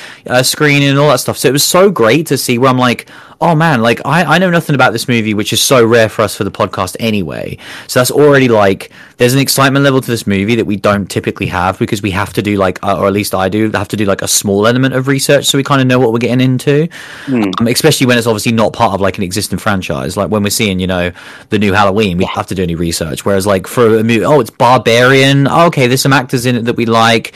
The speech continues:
Speaker 1: Don't really know, like, the filmmaker or anything like that." But th-, this was purely like a, "Oh no, I trust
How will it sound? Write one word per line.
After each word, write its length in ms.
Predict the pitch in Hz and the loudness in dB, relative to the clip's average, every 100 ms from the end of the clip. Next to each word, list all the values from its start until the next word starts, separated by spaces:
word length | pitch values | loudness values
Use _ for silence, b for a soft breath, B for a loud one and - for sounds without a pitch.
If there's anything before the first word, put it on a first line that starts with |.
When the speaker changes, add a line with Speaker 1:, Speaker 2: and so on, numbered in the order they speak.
| B B B - | B B B 0
Speaker 1:
Don't 140 | 131 | 0
really 180 | 117 113 | 2 0
know, 180 | 113 113 | 2 2
like, 200 | 107 - | 2 0
the 60 | |
filmmaker 560 | - 135 120 113 113 131 | -2 0 2 2 2 2
or 80 | 117 | 0
anything 240 | 113 117 | 0 0
like 140 | 113 110 | 0 2
that." 440 | 113 110 101 113 | 4 2 0 -4
But 240 | 127 87 101 | -4 -4 -6
th-, 220 | 123 120 | -10 -2
this 240 | 143 - | -2 2
was 160 | 143 123 | 0 0
purely 380 | - 139 123 110 | -2 0 2 2
like 220 | 101 - | 2 0
a, 80 | 107 | 0
"Oh 120 | 165 | 2
no, 120 | 165 | 4
I 120 | 170 | 2
trust 500 | 175 - 151 - - | 0 0 -2 -2 -8